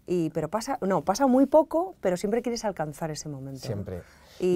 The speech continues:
Speaker 2: Y
Speaker 1: en cada rodaje siempre recordarás esa secuencia donde hicimos un clic, donde pasó algo que... Porque luego hay otra, hay algo que para mí es fundamental, y es que si no hay peligro,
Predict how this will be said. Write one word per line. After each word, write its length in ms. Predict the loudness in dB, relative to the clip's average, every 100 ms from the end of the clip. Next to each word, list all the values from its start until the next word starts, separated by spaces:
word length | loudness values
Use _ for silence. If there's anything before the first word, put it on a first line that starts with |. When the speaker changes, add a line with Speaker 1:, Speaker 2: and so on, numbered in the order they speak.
| 4
Speaker 2:
Y 40 |
Speaker 1:
en 180 | 2 0
cada 260 | 0 2 4
rodaje 480 | 4 2 0 -2 -4
siempre 280 | -2 -6 -6
recordarás 640 | -6 -4 -2 -2 -2 -6 -10
esa 220 | -8 -6
secuencia 480 | -6 -4 -2 -2 -2
donde 440 | -2 -2 -2 -6 -10 _ _
hicimos 320 | -8 -6 -4
un 120 | -4
clic, 420 | 0 0 0 -4 -20 -20 -20 -18 -10
donde 340 | -6 -4 -4
pasó 320 | -4 -4 -2
algo 260 | 0 0 -2
que... 240 | -2 -4 -6 -20
Porque 220 | -14 -2 0
luego 260 | 2 -2 -6 -6
hay 160 | -4
otra, 360 | -4 -4 -6 -8 -10
hay 200 | -6 -4
algo 180 | -2 -2
que 180 | -4 -4
para 240 | -2 -4
mí 140 | -4 -6
es 340 | -8 -12 -16 _ -20 _ _ -8 -2
fundamental, 800 | -2 -2 -4 -4 -4 -4 -4 -12 _ _ _ _ -20 _ -4
y 80 | -4
es 100 | -2
que 100 | -4
si 140 | -4
no 80 | -2
hay 80 | -2
peligro, 600 | 2 2 2 0 -2